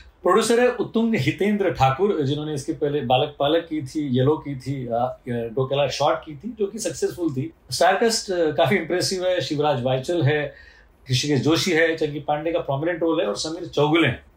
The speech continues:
प्रोमो बहुत इंटरेस्टिंग है, मॉडर्न डे कॉमेडी नजर आ रही है, फास्ट पेस कॉमेडी, अ, जबरदस्त म्यूजिक, फर्स्ट लुक भी इसका ट्वेंटियथ दिसंबर को रिलीज किया गया और उसके बाद से अभी तक प्रमोशन काफी तगड़ा है। करीब दो सौ से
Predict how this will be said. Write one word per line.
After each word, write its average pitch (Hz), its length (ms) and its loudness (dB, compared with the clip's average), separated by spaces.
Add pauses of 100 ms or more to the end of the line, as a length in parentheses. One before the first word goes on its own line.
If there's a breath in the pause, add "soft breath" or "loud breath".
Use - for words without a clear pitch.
(140)
प्रोमो 226 540 0
बहुत 202 200 4
इंटरेस्टिंग 151 440 0
है, 120 100 -2
मॉडर्न 165 480 2
डे 165 200 2
कॉमेडी 165 480 0
नजर 151 220 -2
आ 156 80 0
रही 156 180 -2
है, 180 120 -6
फास्ट - 480 0
पेस 214 220 2
कॉमेडी, 170 480 0
अ, 143 500 -2 (160)
जबरदस्त 180 460 2
म्यूजिक, 175 400 2 (540 soft breath)
फर्स्ट 220 260 2
लुक 202 180 0
भी 190 80 2
इसका 175 360 0
ट्वेंटियथ 160 360 -4
दिसंबर 160 460 -4
को 165 160 -4
रिलीज 151 220 -2
किया 160 200 -4
गया 156 220 -2
और 135 260 0
उसके 127 200 -6
बाद 120 320 2
से 196 140 -4
अभी 160 160 -4
तक 175 160 -12
प्रमोशन 156 360 -10
काफी 151 220 -4
तगड़ा 143 360 2
है। 170 180 0 (280 loud breath)
करीब 196 200 0
दो 160 120 2
सौ 214 180 -2
से 208 140 -4